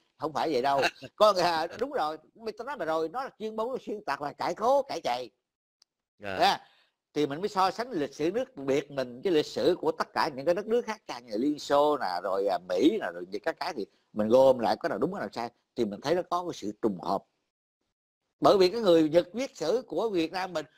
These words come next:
Speaker 1: người Liên Xô biết sử của Việt Nam thời điểm nó mở thanh, Liên Xô tham gia chiến tranh mà, tham gia bởi gửi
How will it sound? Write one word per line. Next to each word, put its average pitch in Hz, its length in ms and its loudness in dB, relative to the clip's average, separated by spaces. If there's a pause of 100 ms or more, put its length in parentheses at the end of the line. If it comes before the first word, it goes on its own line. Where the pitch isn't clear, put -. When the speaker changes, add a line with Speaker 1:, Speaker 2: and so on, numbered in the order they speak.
(220)
Speaker 1:
người 156 300 4
Liên 185 160 4
Xô 185 220 0
biết 247 180 -4
sử 170 240 -2
của 190 140 0
Việt 151 120 -8
Nam 170 240 -8
thời 139 300 -2
điểm 160 180 -2
nó 196 100 -10
mở 156 240 -2
thanh, 170 200 -8 (240)
Liên 175 180 -2
Xô 175 200 2
tham 165 200 -4
gia 175 100 0
chiến 208 160 -8
tranh 175 200 -4
mà, 143 140 -4
tham 165 160 -10
gia 175 180 -2
bởi 147 120 -4
gửi 170 320 2